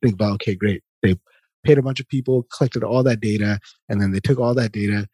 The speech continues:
and then they probably, I don't know what type of model they've used, maybe, like, the R N N or something like that, and then take the, <laughs> the, the R N N, whatever ensemble of different models they have and deploy it on an edge device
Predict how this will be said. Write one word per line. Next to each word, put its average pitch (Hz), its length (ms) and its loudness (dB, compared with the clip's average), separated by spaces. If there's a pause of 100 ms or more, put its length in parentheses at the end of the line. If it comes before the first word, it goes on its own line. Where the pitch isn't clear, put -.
(220)
and 107 180 0
then 95 120 2
they 90 100 -2
probably, 113 360 -2
I 123 60 0
don't 87 100 -4
know 78 100 -8
what 87 220 -4
type - 120 4
of 98 100 2
model 87 380 -2
they've 87 240 0
used, 82 300 -2
maybe, 90 160 4
like, 85 160 -6
the - 160 -20
R 101 180 -2
N 85 160 -2
N 87 240 -2
or 85 60 -4
something - 240 -4
like 87 140 -2
that, 95 240 0 (320)
and 104 120 0
then 98 100 -2
take 110 220 0
the, 117 320 0
<laughs> - 40 -6
the, 139 140 6
the 123 140 -4
R 139 220 0
N 127 120 2
N, 117 340 -2 (260)
whatever 113 640 0 (640)
ensemble 113 640 2
of 92 100 -6
different 107 280 -2
models 95 260 0
they 95 80 -4
have 98 240 -2
and 90 100 -2
deploy - 300 0
it 156 60 4
on 143 120 2
an 139 100 -16
edge 170 160 2
device 123 360 0